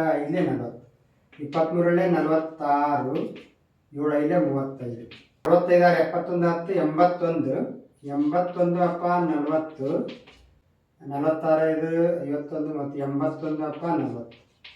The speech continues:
ಸಮ ಸಮ ಬಂತು. ಈ ಥರ ಯಾವುದೇ ಮೂರು ಭಾಗಲಬ್ಧ ಸಂಖ್ಯೆ ತಗೊಂಡು ಸ್-,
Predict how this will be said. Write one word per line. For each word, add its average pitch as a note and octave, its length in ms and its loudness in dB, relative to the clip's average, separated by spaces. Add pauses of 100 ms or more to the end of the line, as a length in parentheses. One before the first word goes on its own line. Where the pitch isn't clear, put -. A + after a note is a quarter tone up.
(100)
ಸಮ D3+ 120 -4
ಸಮ D3 180 -6
ಬಂತು. A#2 360 -10 (400)
ಈ D#3 80 -6
ಥರ F3 300 6 (580)
ಯಾವುದೇ E3 560 4
ಮೂರು F#3 680 2 (120)
ಭಾಗಲಬ್ಧ D#3 440 2
ಸಂಖ್ಯೆ D#3 480 -2
ತಗೊಂಡು C#3+ 420 -4
ಸ್-, - 340 -12